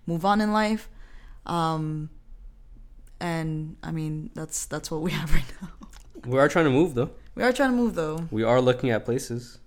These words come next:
Speaker 1: We are.
Speaker 2: We are, um, like, this is just, like, adding extra fuel to the fire of just, we've talked about this before, but, like, wanting to buy a place of our own. You know, you're talking so much shit about landlords. You might be one
Speaker 1: I
Speaker 2: sometime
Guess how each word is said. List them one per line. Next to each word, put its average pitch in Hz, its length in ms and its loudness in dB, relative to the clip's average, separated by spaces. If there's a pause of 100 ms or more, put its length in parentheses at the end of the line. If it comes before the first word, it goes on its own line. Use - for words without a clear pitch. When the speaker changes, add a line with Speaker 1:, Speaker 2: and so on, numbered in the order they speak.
Speaker 1:
We 170 300 -12
are. 170 320 -10 (340)
Speaker 2:
We 107 160 -6
are, 104 600 2 (140)
um, 95 520 -4
like, 95 180 -8
this 113 220 -2
is 98 80 -8
just, 101 200 -6
like, 95 160 -4
adding 98 420 -2
extra - 340 -4
fuel 101 260 -6
to 101 100 -10
the 92 80 -12
fire 98 360 -2
of 90 140 -10
just, 92 200 -10 (680)
we've 120 180 0
talked 135 140 4
about 107 100 2
this 98 100 -4
before, 95 320 -4
but, 85 200 -8
like, 92 100 -6
wanting 104 440 0
to 107 100 -4
buy 98 180 -2
a 95 80 -4
place 98 500 -2 (360)
of 95 80 -12
our 95 100 -2
own. 131 480 4 (400)
You 104 100 -4
know, 104 60 0
you're 101 120 2
talking 113 260 2
so 113 140 0
much 104 120 0
shit 107 160 0
about 101 340 0
landlords. 101 540 0
You 101 60 -4
might 101 200 -2
be 120 120 2
one 98 280 0
Speaker 1:
I - 40 -2
Speaker 2:
sometime 202 100 0